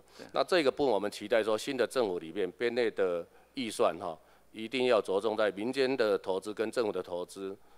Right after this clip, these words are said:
Speaker 2: 要把这种经济，新的经济把它带入进来。
Speaker 1: 对，我们已经行文给那个各个部会，请他们考量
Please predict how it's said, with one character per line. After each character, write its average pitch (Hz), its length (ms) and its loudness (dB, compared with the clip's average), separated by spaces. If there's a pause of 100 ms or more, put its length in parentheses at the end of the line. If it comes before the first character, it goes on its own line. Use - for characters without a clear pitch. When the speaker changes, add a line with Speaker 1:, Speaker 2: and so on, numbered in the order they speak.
(280)
Speaker 2:
要 113 140 2
把 90 240 0
这 123 240 0
种 98 200 -4
经 107 180 -6
济， 113 100 -10
新 113 160 -4
的 101 80 -2
经 104 160 -8
济 98 80 -12
把 87 140 -10
它 80 80 -10
带 90 140 -4
入 87 120 -10
进 87 200 -16
来。 65 80 -18 (200)
Speaker 1:
对， 180 280 6
我 151 100 4
们 180 160 -2
已 180 80 -6
经 196 240 -6
行 165 300 -6
文 147 200 -8
给 120 220 -8
那 139 140 -6
个 123 340 -4 (320)
各 202 160 2
个 135 260 -2
部 160 280 -4
会， 139 180 2
请 117 260 -6
他 156 160 0
们 135 220 -8
考 104 240 -2
量 139 240 -2